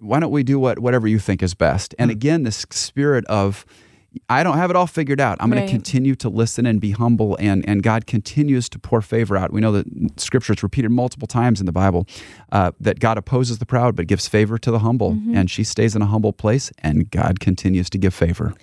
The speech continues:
Speaker 3: Yeah, she continually doesn't think, "This is my moment. You know, this is for me. This is about me,"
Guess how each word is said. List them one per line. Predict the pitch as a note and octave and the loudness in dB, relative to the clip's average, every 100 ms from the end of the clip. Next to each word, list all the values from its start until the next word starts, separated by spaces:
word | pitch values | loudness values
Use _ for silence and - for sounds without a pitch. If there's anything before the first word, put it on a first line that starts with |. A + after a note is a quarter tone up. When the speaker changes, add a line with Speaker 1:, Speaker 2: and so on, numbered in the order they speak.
| - - | -20 -16
Speaker 3:
Yeah, | - C#4 | -4 0
she | C#4 - | 0 0
continually | A#3 C4 - C4 C#4+ C4+ B3+ A#3 A3+ - _ | -2 -2 0 0 0 0 0 0 -2 -6 _
doesn't | - A3+ A3+ | 2 2 2
think, | G#3+ G#3 - | 0 0 0
"This | F#3+ G#3 - | 2 2 2
is | - A#3 G#3 | 0 0 2
my | F#3+ F#3 | 0 2
moment. | F#3 F3+ F#3+ F3 E3+ G3 - - - - - _ _ - | 2 2 2 0 0 -4 -6 -14 -14 -16 -20 _ _ -2
You | G#3 | 0
know, | G3+ | 2
this | G#3 - | 0 0
is | A3+ - | -4 -2
for | G#3+ | 0
me. | G3 G3+ G3 F#3+ | 2 2 2 0
This | G3+ - | -2 -2
is | G3+ | 0
about | G3 E3+ F3 G3 | 0 2 2 0
me," | - F#3 F#3+ E3+ F3 | 0 0 2 0 -2